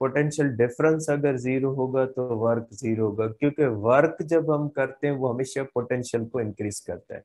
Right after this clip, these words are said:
जैसे हमने पढ़ा था, हम इससे पहले एक दो दिन पढ़ते आए हैं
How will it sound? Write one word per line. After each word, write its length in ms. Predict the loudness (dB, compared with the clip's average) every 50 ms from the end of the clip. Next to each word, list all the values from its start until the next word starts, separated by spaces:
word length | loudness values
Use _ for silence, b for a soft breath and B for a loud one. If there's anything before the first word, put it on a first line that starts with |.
| b b b b b b
जैसे 280 | 0 2 2 4 4 4
हमने 140 | 4 2 2 2
पढ़ा 200 | 2 2 2 2 2
था, 160 | 2 0 -2 -2 -4 -12 _ _ _ _ -2
हम 200 | -2 0 2 2
इससे 200 | 0 0 0 -2
पहले 380 | 0 2 2 2 2 2 0 0 -2 -4 -8 -14 _ -2
एक 200 | -2 -2 0 0 2
दो 100 | 2 2
दिन 200 | 2 0 -2 -2 -2 0
पढ़ते 360 | 0 0 0 -2 0 2 2
आए 200 | 4 4 4 4
हैं 160 | 2 2 0